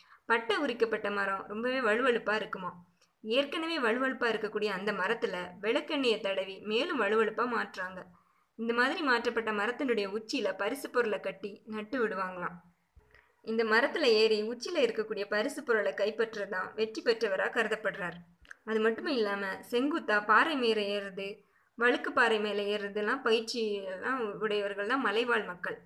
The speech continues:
இவங்க வந்து சமவெளி பகுதியில வாழ முற்பட்ட போது இந்த பயிற்சிகள்லாம் அவசியம் இல்லாம போகதான் போக விழா காலங்கள்ல உடல் திறனை வெளிப்படுத்தக்கூடிய வீர விளையாட்டா இது மாறி இருக்குது.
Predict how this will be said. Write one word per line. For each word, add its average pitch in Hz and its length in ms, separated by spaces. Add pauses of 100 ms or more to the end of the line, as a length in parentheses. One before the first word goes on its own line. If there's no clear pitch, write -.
(380)
இவங்க 277 380
வந்து 220 220
சமவெளி 302 460
பகுதியில 220 420
வாழ 214 300
முற்பட்ட 220 420
போது 196 380 (260)
இந்த 240 140 (120)
பயிற்சிகள்லாம் 233 600
அவசியம் 240 300
இல்லாம 208 300
போகதான் 196 560
போக 202 460 (460)
விழா 277 300
காலங்கள்ல 208 560
உடல் 226 360
திறனை 226 280
வெளிப்படுத்தக்கூடிய 214 800
வீர 277 240
விளையாட்டா 196 400
இது 240 160
மாறி 202 300
இருக்குது. - 260